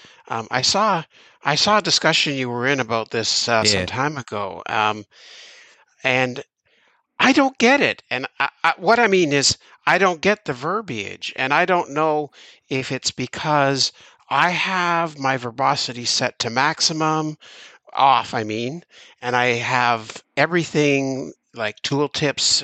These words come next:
Speaker 1: almost everything is turned off, so I don't get a lot of verbiage. The, the annoying part for me when I use Teams is people putting those bloody text messages in the w-, window when you're trying to listen to a presentation. <laughs>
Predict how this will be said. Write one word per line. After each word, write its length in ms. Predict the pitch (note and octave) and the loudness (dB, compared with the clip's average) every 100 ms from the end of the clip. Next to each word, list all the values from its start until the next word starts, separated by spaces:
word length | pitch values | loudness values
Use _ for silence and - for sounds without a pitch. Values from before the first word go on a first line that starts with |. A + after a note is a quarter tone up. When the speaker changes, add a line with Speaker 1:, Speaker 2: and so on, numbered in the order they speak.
| - | 0
Speaker 1:
almost 400 | C#3+ D#3+ D3+ - | 0 2 0 0
everything 480 | D#3+ G3 B3 C4 G#3+ | -2 -2 -4 -6 -4
is 160 | C#3 - | -2 -2
turned 340 | E3 D3+ C3+ | -2 -4 0
off, 400 | D#3+ F3 A#2+ - - - - - | 2 2 0 -4 -14 -20 -20 -6
so 200 | - D3+ | 0 2
I 100 | F3 | 2
don't 180 | F#3+ D3+ | 2 0
get 160 | F#3+ | 2
a 60 | A3+ | 2
lot 260 | E3 C3 A2 | 4 2 2
of 80 | |
verbiage. 540 | G#2 A2+ G#2+ A2 G2+ A2+ | -2 -6 -4 -6 -4 -4
The, 100 | A#2+ - - - | -8 -12 -16 -4
the 140 | C#3 | -2
annoying 500 | B2+ C#3 F3+ G3 D3+ | 2 2 4 4 2
part 420 | - C#3 C3+ C#3 | 0 0 0 -2
for 140 | - B2 | -6 -4
me 260 | B2+ D3+ | 0 0
when 180 | C3 C3+ | 2 0
I 60 | B2 | 2
use 320 | A#2 A#2+ A2 | 0 -2 -2
Teams 460 | - B2+ B2 A#2 A2+ | -2 0 0 -2 -4
is 120 | - | -6
people 560 | - - D3+ C3+ B2+ A#2 - - - | -4 -4 -2 -4 -8 -10 -18 -16 -6
putting 320 | - D3 C#3+ | 0 2 2
those 200 | C3 B2 | 2 0
bloody 380 | - C3 D3 C3 | 0 2 2 2
text 460 | - - D#3+ - B2 | -2 -4 0 0 0
messages 560 | B2 - A2+ A#2+ A2 | 0 0 -2 -2 0
in 80 | A#2 | 0
the 80 | A#2 | -2
w-, 140 | A#2+ - | -4 -2
window 360 | C3+ C3 B2+ | -2 0 -2
when 220 | B2 B2+ B2 | 0 0 -2
you're 100 | A#2 | -2
trying 320 | - C3+ A#2+ | 0 2 2
to 100 | A#2 | 0
listen 340 | C3 - F#2+ | 2 0 -2
to 120 | - A#2 | -6 -6
a 60 | |
presentation. 800 | - B2+ A#2 G#2 B2+ D3 - - - _ | -2 -2 -2 0 0 2 0 -2 -14 _
<laughs> 120 | A2 | -8